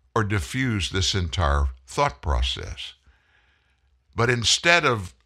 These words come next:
looking at the facts or listening to the facts or reasoning about the facts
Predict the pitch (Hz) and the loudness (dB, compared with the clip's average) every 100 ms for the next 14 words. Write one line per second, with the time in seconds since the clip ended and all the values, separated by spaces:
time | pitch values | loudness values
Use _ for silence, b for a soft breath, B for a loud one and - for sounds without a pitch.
0 | _ _ _ _ 117 135 170 - 139 113 | _ _ _ _ -4 0 2 2 2 0
1 | - 101 - 101 64 - - - 113 113 | -2 -10 2 2 2 2 0 0 0 0
2 | 113 160 - 127 113 95 104 85 80 90 | 2 2 2 2 0 0 -2 -2 -2 0
3 | 71 67 - - 123 113 113 107 135 190 | 0 0 -4 0 2 2 2 0 0 0
4 | 185 131 123 113 110 104 90 123 - 107 | 2 2 2 0 0 0 6 6 6 -6
5 | 95 113 101 90 - | -2 4 6 4 -2